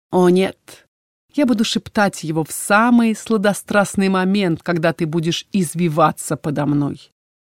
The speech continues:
Сильнее сжал руку девушки и произнес короткое: «Шах!». Цветы на подоконнике почернели.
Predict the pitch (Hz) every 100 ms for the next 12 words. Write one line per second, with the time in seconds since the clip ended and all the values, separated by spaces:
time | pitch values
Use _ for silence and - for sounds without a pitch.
0 | _ - - 175 165 185 170 156 175 170
1 | 165 175 160 156 143 - - - _ _
2 | _ _ 175 - 180 170 208 - 185 165
3 | 147 - 151 143 - _ _ - - 185
4 | 160 175 175 165 160 147 - - - -
5 | _ _ _ _ _ _ _ _ _ -
6 | 160 143 180 170 180 175 202 185 180 196
7 | - 185 - 214 190 208 190 160 151